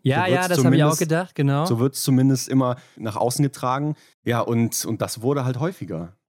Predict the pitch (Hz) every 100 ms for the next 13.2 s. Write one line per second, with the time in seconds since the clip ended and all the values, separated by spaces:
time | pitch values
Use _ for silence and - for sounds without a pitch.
0 | - 139 170 160 143 143 135 139 131 123
1 | 120 131 123 120 135 139 - 139 139 151
2 | - 135 127 135 143 127 - 120 117 147
3 | 156 147 143 143 147 143 139 143 135 143
4 | 104 98 139 147 143 - 156 151 151 147
5 | 147 143 - - 143 156 156 160 160 123
6 | - - 117 - 131 131 139 131 151 156
7 | 151 135 135 135 127 139 - 160 143 135
8 | 143 160 151 - 107 101 104 123 - _
9 | 113 117 113 143 147 123 107 107 123 139
10 | 123 117 110 113 110 - - 147 147 -
11 | 139 131 - 127 - 113 110 110 - _
12 | - - 127 - 156 127 120 117 110 110
13 | 123 170